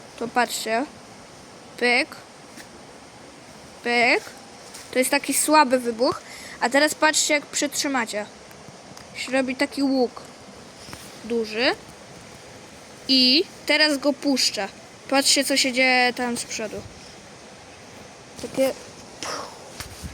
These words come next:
a jakby, a bez przytrzymania, zobaczcie, jak to wygląda. Pyk. A z przytrzymaniem. Pyk.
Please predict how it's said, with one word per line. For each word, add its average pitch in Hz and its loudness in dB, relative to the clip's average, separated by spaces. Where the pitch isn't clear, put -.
a 254 6
jakby, 262 2
a 269 8
bez 311 4
przytrzymania, 285 2
zobaczcie, 269 0
jak 247 -2
to 254 -2
wygląda. 240 0
Pyk. 320 4
A 185 6
z - 0
przytrzymaniem. 254 0
Pyk. 262 4